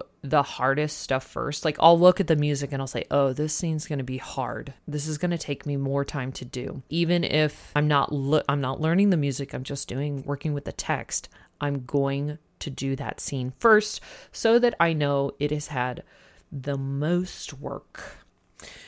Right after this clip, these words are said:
And when you're speaking this text, this is an opportunity for you to record yourself practicing so that you can really hear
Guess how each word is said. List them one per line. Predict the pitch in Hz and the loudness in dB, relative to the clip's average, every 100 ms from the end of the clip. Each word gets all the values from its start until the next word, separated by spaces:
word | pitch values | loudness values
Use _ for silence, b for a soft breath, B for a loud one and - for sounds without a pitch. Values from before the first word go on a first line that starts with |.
| B - | B 0
And | 185 165 | 0 2
when | 202 269 | 0 2
you're | 226 | -2
speaking | - 170 165 160 143 | -2 -2 0 0 0
this | 131 - | -2 -4
text, | - 131 131 - - B B | -6 -6 -4 -6 -8 B B
this | 185 220 262 | -4 -2 -2
is | 254 | 0
an | 208 | 0
opportunity | 165 175 147 147 139 151 131 - | 2 0 0 -2 -2 -2 -4 -6
for | - 147 | -6 -4
you | 147 160 | -2 -2
to | - - | -4 -8
record | - - - 170 180 139 135 127 - B B | -8 -6 -4 0 2 2 0 -4 -10 B B
yourself | 151 135 151 - 139 139 | -4 -2 -2 0 -2 -2
practicing | - 160 165 147 - 120 127 - B B | -2 0 0 -6 -8 -10 -16 -18 B B
so | - 180 | 4 4
that | 151 | 4
you | 160 175 | 0 -2
can | 208 247 220 185 | -2 -2 0 0
really | 156 156 147 | 0 0 -2
hear | - - 208 135 127 143 | -6 0 2 2 0 -4